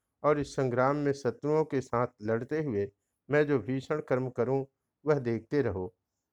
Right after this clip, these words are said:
जिस समय मैं गांडीव धनुष लेकर रणभूमि में रथ पर सवार होऊंगा, उस समय शत्रुओं की सेना मुझे जीत नहीं सकेगी। अब तुम्हारा भय दूर हो जाना चाहिए।"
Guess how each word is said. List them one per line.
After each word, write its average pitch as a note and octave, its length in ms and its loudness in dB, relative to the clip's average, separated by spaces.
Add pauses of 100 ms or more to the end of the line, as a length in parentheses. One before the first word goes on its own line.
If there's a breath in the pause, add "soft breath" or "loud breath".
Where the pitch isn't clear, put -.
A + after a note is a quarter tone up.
(160)
जिस E3+ 220 0
समय D#3+ 240 4
मैं D3 220 2
गांडीव C3 380 2
धनुष C#3 360 -2
लेकर C3 440 0 (420)
रणभूमि C#3+ 500 2
में B2+ 120 2
रथ B2+ 140 2
पर C3 220 -4
सवार B2 380 2
होऊंगा, B2 480 -2 (360)
उस D3 180 -4
समय C#3+ 220 2
शत्रुओं C#3+ 500 -2
की C#3 160 -6
सेना B2 380 -2
मुझे G#2+ 320 -4
जीत B2+ 360 -6
नहीं A#2+ 160 -2
सकेगी। F#2+ 540 -6 (440)
अब C3+ 200 0
तुम्हारा C3 380 4
भय A2 220 0
दूर C3+ 240 -2
हो A2+ 160 -2
जाना G2+ 300 -2
चाहिए।" F#2 420 -8